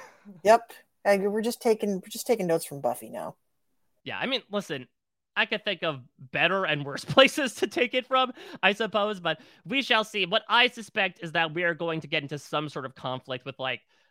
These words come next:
Speaker 1: the Romulans, the Klingons, maybe even the Gorn. I feel like the Gorn haven't popped up since that big stinger at the end of episode one. And then we'll lead to some charades being done on both ends. But Jess,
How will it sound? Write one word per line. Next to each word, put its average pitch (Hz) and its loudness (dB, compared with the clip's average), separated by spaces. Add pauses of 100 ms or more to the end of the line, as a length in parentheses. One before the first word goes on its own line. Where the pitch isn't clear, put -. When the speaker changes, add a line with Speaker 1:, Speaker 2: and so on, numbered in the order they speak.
Speaker 1:
the 208 4
Romulans, 196 2
the 185 2
Klingons, 175 -2
maybe 160 0 (140)
even 151 -2
the 147 -2
Gorn. 143 -4
I 147 -2
feel 165 -2
like 156 -4
the 151 -6
Gorn 139 -6
haven't 143 -6
popped 147 -2
up 147 -2
since 139 -14
that 139 -2
big 135 -8
stinger 139 -4
at - -4
the 135 -2
end 135 0
of 131 -6
episode 131 -6
one. 127 -4 (340)
And 190 2
then 220 4
we'll 208 0
lead 185 -4
to 175 -6
some 156 -2
charades 143 0
being 127 -6
done 127 -4
on 123 -6 (220)
both 123 -8 (180)
ends. 120 -6
But 147 -4
Jess, 214 4